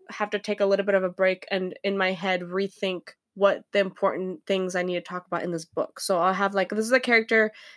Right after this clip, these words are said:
'cause I can't, for me, I can't really do that until I fully know my character, and I don't fully know my character until I've written into the book a little bit.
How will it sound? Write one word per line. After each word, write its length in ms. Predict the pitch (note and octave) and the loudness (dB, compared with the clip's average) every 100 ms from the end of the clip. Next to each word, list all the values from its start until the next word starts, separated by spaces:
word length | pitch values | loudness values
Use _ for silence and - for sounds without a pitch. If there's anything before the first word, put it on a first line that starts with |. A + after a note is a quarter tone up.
| - | 2
'cause 120 | C4 | 6
I 100 | C#4 | 6
can't, 360 | C4+ E4+ F4+ - - | 6 4 4 2 -2
for 120 | C4 | 2
me, 200 | C4 D#4 | 6 6
I 40 | C4+ | 4
can't 260 | - C#4+ | 6 6
really 200 | D4 C#4+ | 6 4
do 220 | A3 A#3+ B3 | 2 0 2
that 160 | C4 | 2
until 320 | C4 A3+ A#3 A3+ | 2 0 2 2
I 80 | G3+ | 2
fully 380 | - A3 A3 | 0 0 2
know 160 | A3 G#3 | 2 2
my 120 | G#3 | 0
character, 380 | G3 G#3 F#3+ G3 | -2 -2 -4 -4
and 80 | F#3 | -4
I 40 | |
don't 280 | F3+ G#3+ B3 | 0 0 2
fully 180 | - A3 | 2 2
know 100 | A3 | 2
my 120 | G#3+ | 0
character 360 | F#3+ A3 G#3+ C#4 | 0 0 0 0
until 200 | B3+ A3+ | 0 2
I've 100 | F#3+ F#3 | 2 2
written 260 | G#3 G3+ - - | 0 -2 -12 -2
into 360 | G#3 G#3 G3+ G#3+ | 0 2 0 0
the 80 | |
book 220 | F#3+ G3+ G3 | 2 0 2
a 60 | |
little 200 | F3 D#3+ | -2 -4
bit. 220 | - E2 | -6 -8